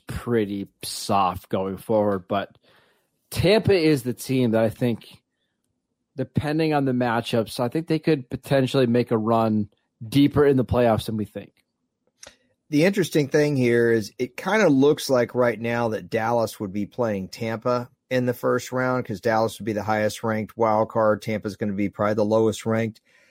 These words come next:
Speaker 2: division winner, but there's a chance Seattle could actually end up going to Tampa Bay, I think, and playing in the playoffs.
Speaker 1: Yeah.
Speaker 2: That might be kind of, uh, interesting matchup.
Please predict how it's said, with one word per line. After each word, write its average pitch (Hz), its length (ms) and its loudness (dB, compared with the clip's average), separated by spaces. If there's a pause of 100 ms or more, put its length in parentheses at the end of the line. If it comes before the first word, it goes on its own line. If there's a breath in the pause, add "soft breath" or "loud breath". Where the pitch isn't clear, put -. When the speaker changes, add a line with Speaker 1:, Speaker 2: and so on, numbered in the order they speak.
(380 soft breath)
Speaker 2:
division 160 380 4
winner, 190 180 4
but 202 140 0
there's 247 180 0
a 220 60 -10
chance 247 300 4
Seattle 185 440 4
could 139 160 2
actually 117 440 2
end 104 160 0
up 101 160 -4
going 107 300 0
to 87 80 -10
Tampa 101 340 -4
Bay, 95 260 -2
I 92 100 -2
think, 98 300 -6
and 90 140 -8
playing 104 280 -2
in 98 60 -6
the 95 80 -8
playoffs. 127 460 0
Speaker 1:
Yeah. 123 80 0
Speaker 2:
That - 20 -10
might 135 220 0
be 117 140 0
kind 117 280 -4
of, 98 160 -2
uh, 95 280 0
interesting 110 560 -4
matchup. 104 420 0